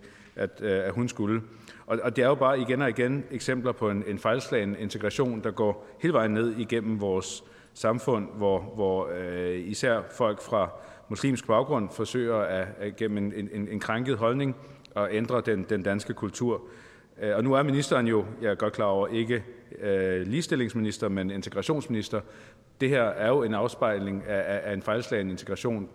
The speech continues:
altså gennem mange år. Jeg er godt klar over, at det her er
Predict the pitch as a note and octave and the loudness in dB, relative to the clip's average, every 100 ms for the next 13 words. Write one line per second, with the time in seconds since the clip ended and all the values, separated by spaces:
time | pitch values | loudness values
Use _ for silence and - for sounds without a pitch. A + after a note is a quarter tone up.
0 | - G2 G2 A2 G2 F#2+ G#2 A#2 G#2 F2+ | -10 -6 -4 -2 -2 0 0 0 0 0
1 | - - - - - _ - G#2+ G2+ A#2 | -8 -20 -20 -20 -20 _ -10 -2 2 2
2 | C3 A2 G#2 A2 A2+ G#2+ | 4 4 4 4 4 4